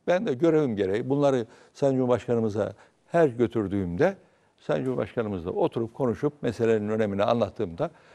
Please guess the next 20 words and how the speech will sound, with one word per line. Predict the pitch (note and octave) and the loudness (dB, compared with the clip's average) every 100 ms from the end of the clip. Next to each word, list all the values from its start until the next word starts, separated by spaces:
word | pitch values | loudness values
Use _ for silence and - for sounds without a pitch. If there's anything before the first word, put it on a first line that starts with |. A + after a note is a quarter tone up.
| - - | -20 0
kabul | C3+ G#2 | 0 2
etti. | G2 G#3 | -2 -2
Asgari | G#3+ C#3 - C#3 | -2 -2 0 0
ücrette, | B2 B2 D#3+ D#3 - - _ - | 0 -2 0 -2 -4 -20 _ -6
e, | G#2+ G2+ B2 | 0 2 2
bu | |
şekilde | C#3+ A2+ G2+ D#2+ E2+ - _ | 0 0 0 -6 -6 -8 _
tespit | - G#2+ - | -2 -2 0
edildi. | A2 A2 A#2+ E3+ | 0 0 -2 2
Dolayısıyla, | C#3+ E3+ E3+ A3 F3 A2 - - - - | 4 4 2 -2 -2 -4 -10 -20 -18 -2
e, | A#2+ A2+ | 0 2
ben | C#3+ E3+ D#3+ | 2 0 -2
bir | |
sosyal | D3+ D3 C#3 G3 F3+ | -2 -2 2 2 4
devlet | C#3 C3 F3 F3 - | 4 4 2 0 -4
uygulaması | B2 A2 A2+ A2+ A#2 D#3 | -2 2 2 2 0 2
olarak, | C3+ G2+ B2 E3+ _ - _ - | 2 4 0 -4 _ -20 _ -6
e, | G2+ | 0
asgari | G2 F#2+ - C3 - C#3+ | 2 2 2 0 2 2
ücreti | B2 A#2 A#2 F3+ | 4 2 0 -2